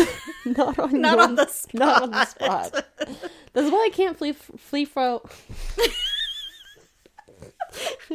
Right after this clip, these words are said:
Speaker 1: freestyle rap. <laughs>
Speaker 2: Oh, because you can just rap otherwise?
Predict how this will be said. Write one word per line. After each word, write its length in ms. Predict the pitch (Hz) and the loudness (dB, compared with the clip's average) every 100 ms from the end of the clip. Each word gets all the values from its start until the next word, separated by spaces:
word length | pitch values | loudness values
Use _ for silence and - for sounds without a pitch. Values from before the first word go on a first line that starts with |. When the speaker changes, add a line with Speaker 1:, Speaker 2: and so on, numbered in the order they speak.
| 302 640 539 | -4 -6 -4
Speaker 1:
freestyle 1200 | - 330 349 370 359 - - - 302 277 247 240 208 | 4 8 10 10 8 -4 -10 -4 0 2 2 0 0
rap. 540 | 220 247 202 190 - | 0 2 0 0 -6
<laughs> 60 | - - - 622 - 440 - - 440 | -8 -10 2 2 6 2 2 -8 -4
Speaker 2:
Oh, 120 | 381 | -2
because 240 | 277 294 311 | 0 0 0
you 80 | |
can 100 | 330 | 2
just 140 | 349 277 | 0 0
rap 280 | 254 214 233 | 2 2 0
otherwise? 580 | 226 226 240 247 311 | -4 -2 -2 -2 -4